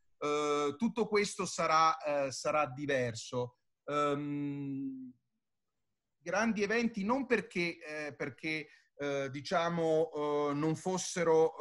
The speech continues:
eh, ben gestiti, anzi erano gestiti in maniera eccezionale, però in alcuni casi si perdeva quello che era l'originaria, eh, l'originario, diciamo, scopo di questi eventi.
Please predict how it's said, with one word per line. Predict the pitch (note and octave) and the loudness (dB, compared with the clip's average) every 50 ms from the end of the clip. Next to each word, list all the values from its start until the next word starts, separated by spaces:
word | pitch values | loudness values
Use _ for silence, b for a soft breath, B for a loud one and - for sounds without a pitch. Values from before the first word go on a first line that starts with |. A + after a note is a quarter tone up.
| D3 C#3+ | -4 -4
eh, | C3+ | -2
ben | C3 C#3 F3+ F#3 F3+ | 0 0 2 2 2
gestiti, | F3 E3+ D#3+ - - - - G3 F#3+ F#3 - - D#3+ | 0 0 -2 -6 -6 -8 -6 -4 -4 -4 -2 0 0
anzi | E3 F3+ E3+ E3 - - D#3 | 2 2 0 -2 -4 -4 -2
erano | C#3+ C#3+ C#3+ C#3+ | -2 -2 -2 -2
gestiti | B2+ D3+ C#3+ - - G3 F3+ - - D#3 | -4 -6 -8 -8 -8 -8 -8 -6 -6 -6
in | C#3+ | -4
maniera | C#3+ C#3+ E3 F3 E3 | -4 -2 0 0 -2
eccezionale, | D#3 - - D#3 B2 - - E3 D3+ D3 C3+ B2+ C3 A#2+ B B B B B B | -2 -2 -4 -8 -8 -6 -6 -4 -2 0 0 0 0 -2 B B B B B B
però | _ B3 C#4 C#4 C4 G#3+ F#3 | _ 2 6 8 8 10 8
in | F3+ F#3+ G#3 | 6 4 4
alcuni | A3 G3+ G#3+ - C4+ C#4 C4 A#3 | 2 2 0 0 0 2 2 2
casi | - G#3+ F#3 D3+ C#3 C3 C3 B2 - C#3+ | 2 2 2 4 4 2 0 -2 -4 -6
si | B2 - G3 F#3 | -6 -6 -6 -4
perdeva | F#3 G#3+ G#3+ G3 F3+ F#3 G#3 G#3+ A3+ A3 | -2 -2 -2 0 2 2 2 4 2 2
quello | - F#3+ F#3 G3+ G#3+ G3 | 0 0 0 2 2 0
che | - - D#3+ D#3+ | 2 2 2 4
era | E3 F#3 G3 F#3+ D3+ - B B B B | 4 6 4 4 2 2 B B B B
l'originaria, | - D3+ D#3+ E3+ E3+ F#3 F#3 D3+ C#3 D#3+ E3+ E3+ F3 F3+ F#3 F#3+ F#3 F#3+ F#3+ F3+ E3+ E3 D#3+ D#3+ - | -2 0 2 2 2 2 0 -2 -2 -4 -2 0 0 2 2 2 2 2 4 4 6 6 4 2 2
eh, | - C#3+ D3 C#3+ C#3+ | 2 4 4 4 4
l'originario, | C#3+ C#3+ D#3 D#3 D#3+ D#3+ C3+ C#3 D3+ D#3 D#3+ D#3+ F3 E3+ F3+ F3+ | 4 2 0 -2 -2 -4 -6 -6 -6 -4 -2 -2 -2 -2 -2 -2
diciamo, | E3 C#3+ C3+ - - E3 D#3+ F3 F3 E3+ D#3+ C#3+ - - _ _ | -2 -4 -6 -4 -2 -2 0 0 2 0 0 -2 -4 -8 _ _
scopo | - - - - A#3 A#3+ A3 E3 D3 C#3+ | -14 -12 0 4 6 6 6 4 2 0
di | B2+ C3 B2 | -2 -2 -2
questi | B2 B2+ A#2+ - - - C#3 | -4 -4 -6 -6 -4 -2 -2
eventi. | C3 C3+ B2+ A#2+ A2 G#2+ A2+ A2 - B2 A#2+ B2 | 2 2 2 2 2 0 -2 -4 -4 -6 -6 -6